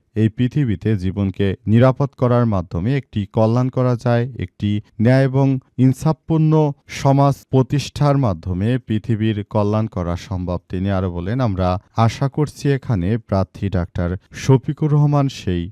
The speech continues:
কল্যাণমূলক কাজ করে সমাজের অকল্যাণ দূর করবে।" ইরানি আক্তার আরও বলেছেন,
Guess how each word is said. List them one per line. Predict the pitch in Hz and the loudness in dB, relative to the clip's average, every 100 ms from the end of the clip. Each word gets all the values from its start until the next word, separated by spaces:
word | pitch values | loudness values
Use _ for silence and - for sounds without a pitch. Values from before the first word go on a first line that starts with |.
| - | -4
কল্যাণমূলক | 110 107 113 120 117 110 110 | 0 2 2 2 0 0 -2
কাজ | 92 87 - | -2 -4 -4
করে | - 87 101 - - | -6 -2 -2 -4 -12
সমাজের | - 110 110 107 110 107 107 - | -2 2 2 2 2 2 0 0
অকল্যাণ | 107 - 123 131 123 | 0 2 0 0 0
দূর | 95 82 | -2 -4
করবে।" | - 90 92 87 - | -2 -2 -2 -4 -4
ইরানি | 98 107 104 104 104 _ | -2 2 2 0 -2 _
আক্তার | - 110 - 123 120 | -4 -2 0 0 2
আরও | 104 113 127 | 2 4 4
বলেছেন, | 127 92 90 - 95 | 0 -2 -4 -2 -2